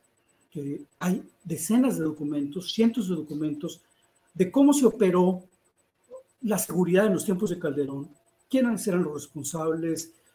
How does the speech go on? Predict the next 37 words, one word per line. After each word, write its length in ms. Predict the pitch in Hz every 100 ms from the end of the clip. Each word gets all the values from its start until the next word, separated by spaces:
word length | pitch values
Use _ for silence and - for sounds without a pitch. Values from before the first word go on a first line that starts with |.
| _
cómo 220 | - 254 254
se 100 | 196
estaba 240 | 208 196
manejando 460 | 175 156 170 175 160
la 100 | 143
iniciativa 560 | 143 - 151 180 170
Mérida, 540 | 156 143 151 156 160 - _ _ -
cuál 220 | 233 233
era 120 | 233
el 100 | 226
papel 380 | 196 175 185 180
del 160 | 180
embajador, 800 | 160 147 147 147 147 160 175 175 175 _ _ _
de 160 | 160 165
re-, 160 | 156 185
los 240 | 185 151
representantes 720 | - - 170 - 180 180 180
del, 260 | 180 143 -
del, 220 | 147 156
del 140 | 156 160
gobierno 360 | 156 160 175
de 80 | 175
los 120 | 170
Estados 380 | - - 165 165
Unidos 440 | 151 156 180 - _ _ _ _
y 480 | - 233 240 226 - _ _ _ -
del 800 | 175 170 160 170 - 180 160 - 233
secretario 460 | 180 185 - 190
de 80 | 196
Seguridad 480 | 175 170 170 175 175
preso 280 | 160 156 165
en 60 |
los 120 | 151
Estados 380 | - - 165 160
Unidos, 420 | 190 185 202 220 -
García 300 | 147 190 170
Luna. 380 | 180 180 180